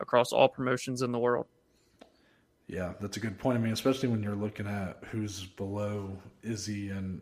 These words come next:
Speaker 2: Whitaker. I mean, he's definitely up there with Jared Cannonier and Derek
Speaker 1: Yes.
Speaker 2: Brunson and
Speaker 1: Yes.
Speaker 2: guys like that. I think that he's firmly in that, in that competition, but, um,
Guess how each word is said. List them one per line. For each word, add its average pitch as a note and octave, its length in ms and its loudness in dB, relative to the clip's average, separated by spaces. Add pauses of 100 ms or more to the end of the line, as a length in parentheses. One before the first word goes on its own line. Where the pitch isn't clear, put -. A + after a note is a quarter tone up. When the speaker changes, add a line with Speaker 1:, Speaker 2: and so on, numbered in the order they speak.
(100)
Speaker 2:
Whitaker. A2+ 480 2
I F2+ 40 -8
mean, F#2 220 -8
he's B2+ 380 0
definitely A#2+ 500 2
up G#2 240 -2
there F#2+ 180 -2
with F2+ 220 -8
Jared F2+ 340 -4
Cannonier E2+ 600 -10
and D#2+ 120 -12
Derek F#2 220 0
Speaker 1:
Yes. B2+ 140 8
Speaker 2:
Brunson E2 540 -2
and E2 140 -14 (200)
Speaker 1:
Yes. - 280 -4
Speaker 2:
guys G2 280 -4
like E2+ 220 -8
that. F2 200 -4
I E2+ 120 -6
think G#2+ 320 -6
that F#2 180 -2
he's F#2+ 180 -4
firmly A#2 520 0
in F2 100 -8
that, E2 180 -12 (140)
in F#2 100 -10
that E2 300 -10 (480)
competition, D#2 800 -4
but, F2 300 -6 (360)
um, E2+ 460 -8